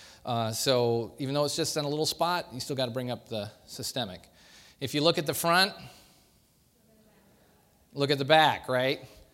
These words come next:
Gluteal cleft, that's where all your staph is that's causing all that trouble. You clear that up, you might help your psoriasis get a little bit better.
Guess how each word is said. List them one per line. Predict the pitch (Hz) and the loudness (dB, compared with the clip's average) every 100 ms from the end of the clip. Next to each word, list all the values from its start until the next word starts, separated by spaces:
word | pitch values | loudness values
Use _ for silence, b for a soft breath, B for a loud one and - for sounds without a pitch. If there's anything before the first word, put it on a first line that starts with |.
| B B - | B B -2
Gluteal | 156 175 185 185 | 2 4 4 2
cleft, | - 180 170 127 | 2 2 2 0
that's | 156 143 | -4 -4
where | 190 | -2
all | 180 | 2
your | 185 160 | 2 0
staph | 120 - 165 156 160 - | 0 0 2 2 2 0
is | 127 110 | -6 -4
that's | 123 - | -6 -4
causing | 160 151 135 | 0 0 0
all | 147 | 0
that | 156 139 | 0 0
trouble. | 160 131 | -2 -2
You | 120 | -6
clear | - 170 151 | -4 -2 2
that | 147 | 2
up, | 147 147 | 0 -4
you | |
might | 135 | -8
help | 139 131 | -8 -8
your | 127 | -8
psoriasis | 135 120 127 - - | -6 -6 -6 -6 -6
get | 123 | -6
a | |
little | 120 | -4
bit | 107 | -4
better. | 120 110 | -6 -6